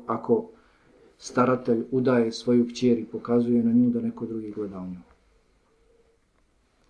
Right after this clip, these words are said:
Dakle, ili imenom pa kaže, ženim te svojom kćerkom Fatimom. Pristaješ? Pristajem.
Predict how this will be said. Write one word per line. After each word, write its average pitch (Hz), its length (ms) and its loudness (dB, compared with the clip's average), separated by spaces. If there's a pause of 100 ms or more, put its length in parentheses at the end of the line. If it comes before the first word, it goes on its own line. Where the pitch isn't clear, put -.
(220)
Dakle, 120 320 2
ili 160 200 10
imenom 160 420 8
pa 120 120 2
kaže, 147 600 8 (100)
ženim 139 680 4
te 131 280 4
svojom 127 840 6 (280)
kćerkom 123 840 4
Fatimom. 107 520 -6 (120)
Pristaješ? 120 760 2
Pristajem. - 400 -10